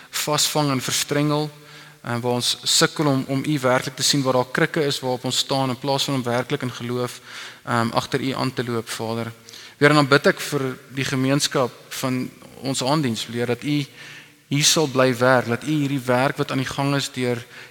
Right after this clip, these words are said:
U Gees en U Woord, dat U dit sal bly aanblaas en aanwakker, ehm, in elkeen wat hier is. Ons dink aan die wat, wat vakansie hou en, en wat weg is vir die naweek, Heer, dat, dat U in hulle harte ook sal werk en hulle oë sal oopmaak om U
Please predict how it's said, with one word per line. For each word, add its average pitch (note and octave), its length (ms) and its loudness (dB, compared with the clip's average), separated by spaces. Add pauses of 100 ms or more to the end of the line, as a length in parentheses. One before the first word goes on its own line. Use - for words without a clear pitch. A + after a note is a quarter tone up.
(120)
U B2+ 80 -2
Gees - 800 0 (100)
en B2 80 -2
U B2 60 -2 (160)
Woord, C#3+ 420 -2 (480)
dat A#2+ 160 -2
U D#3 80 -2
dit D#3 160 2
sal D3 240 0
bly C3 240 2
aanblaas C#3 720 2
en B2 80 -6
aanwakker, C3 600 -2 (420)
ehm, A2+ 380 0 (260)
in C3 160 0
elkeen C#3 400 0
wat A#2+ 160 -4
hier A2+ 160 -6
is. - 160 -6
Ons A2+ 160 -10
dink C3 160 0
aan C3+ 80 0
die B2+ 160 -2
wat, B2+ 320 -4
wat A#2+ 160 -6
vakansie C#3+ 540 0
hou C3 160 -2
en, B2 100 -4
en B2 160 -2
wat A#2 160 -6
weg B2+ 240 0
is - 160 -6
vir B2+ 140 -4
die - 80 -4
naweek, A#2+ 340 -6
Heer, A#2+ 300 -2
dat, - 180 -20 (240)
dat - 80 -6
U D3+ 80 4
in C#3 140 4
hulle C#3+ 160 8
harte C3+ 260 2
ook D3+ 240 -2
sal C3+ 160 0
werk A2+ 400 -4 (320)
en C3 80 -4
hulle B2+ 160 -2
oë C#3+ 160 0
sal C#3+ 160 -2
oopmaak C3+ 560 -2
om A#2+ 80 -8
U C3 160 -4